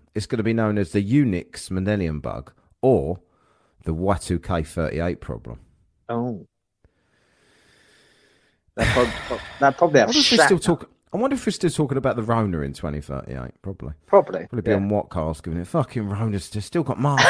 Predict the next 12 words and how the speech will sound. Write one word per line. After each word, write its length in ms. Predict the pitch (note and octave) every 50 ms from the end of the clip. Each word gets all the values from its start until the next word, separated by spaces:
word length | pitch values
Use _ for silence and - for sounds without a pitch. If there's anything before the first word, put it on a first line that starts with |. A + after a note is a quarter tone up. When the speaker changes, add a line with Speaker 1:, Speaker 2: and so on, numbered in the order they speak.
| - -
Speaker 1:
on. 60 | -
What's 240 | - - - - -
going 280 | B3+ B3 - - - - - B3 A3+ - - - - G#3+ - - - - - -
on?" 100 | G3 -
Speaker 2:
<laughs> 20 |
Speaker 1:
Fuck 320 | - - F#3 F3+ - -
the 80 | C#3+ C#3+
Y 280 | D3 D3 C#3 C3 E3 D#3
two 140 | C#3+ B2+
K 260 | - - - C3 A#2+ G#2+
thirty-eight 560 | - - B2 A#2 C#3+ C3+ A2 A#2+ C3 A2 -
problem. 540 | - F#2+ E2+ D#2 C2 D2+ D#2 F2 - G#2